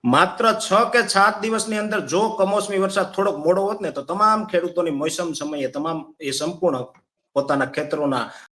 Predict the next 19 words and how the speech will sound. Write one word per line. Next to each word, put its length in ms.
અ, 220
જે 140
જણસી 400
છે 120
ને, 120
ખેડૂતોના 440
ખેતરમાંથી 760
ઘરે 240
પહોંચી 340
જાત. 420
પરંતુ 280
દુઃખની 340
વાત 260
છે 40
કે 80
સાત 400
દિવસથી 340
કમોસમી 560
વરસાદથી 600